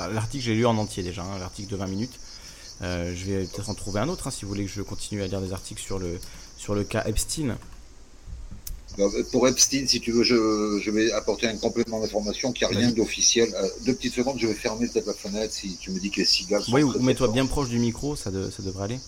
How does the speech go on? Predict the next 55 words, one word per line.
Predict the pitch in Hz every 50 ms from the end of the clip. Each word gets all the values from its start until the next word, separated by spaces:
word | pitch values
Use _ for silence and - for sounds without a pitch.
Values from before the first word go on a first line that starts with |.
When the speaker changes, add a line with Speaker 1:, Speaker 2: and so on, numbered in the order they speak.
| - - - - - - - - - - - -
Speaker 2:
Ah | 82
ouais, | 82 80 82 85
mais | 85
Speaker 1:
Ouais. | 87
Speaker 2:
je, | 85 - - 90 80 78 76 76 78 80
ouais, | 73 73 73 - -
attends, | 71 - 73 69 67 69 71
je | - 78
vais, | 76 73 73 71 - - - - - - - - - - - -
bah, | 90 85 - - - - -
continue, | 123 120 - 120 117 113 120 123 123
puis | - 107 92
je, | 85 90 87 78
je | 71 82
reviens. | 76 78 71 73
Speaker 1:
Parce | - - -
que | 123 120
j'ai | 113
l'impression | 127 127 117 - 139 - - 170
que | - -
le, | 135 117 113 113 113 110
le | 107 101 104
micro | 110 120 120 - - 175
est | 151
à | 120
côté | - 127 - 151
de | 131
la | 127 117
cigale | 117 - 117 131 147 160 147
et | 113
que | -
toi, | - 156
tu | - - -
parles | 110 139 143 135
de | 113 123
loin | 120 120 120 127 143 156
derrière | 127 127 117 120 123 127
la | 120 113
cigale, | 107 - 113 110 98 - -
quoi. | - - - 117 120 - - - - - - - -
Speaker 2:
<laughs> |
Speaker 1:
Je | - 104 - - 92 - - - - - - - - -
t'avoue. | 107 101 92
Speaker 2:
Non, | 92
c'est, | - - 95 85 80
c'est, | - - 92 85
c'est | - - 92 85 - - 98 98 -
pas | 107 104
du | 104 104
tout | 104 101 104
la, | 101 95 90
la | 90 90
configuration, | - 104 90 - 95 82 95 90 87 87 - - - 107 110 123 123 107
mais, | 98 87 87
euh, | 85 82 80 78 78 78 76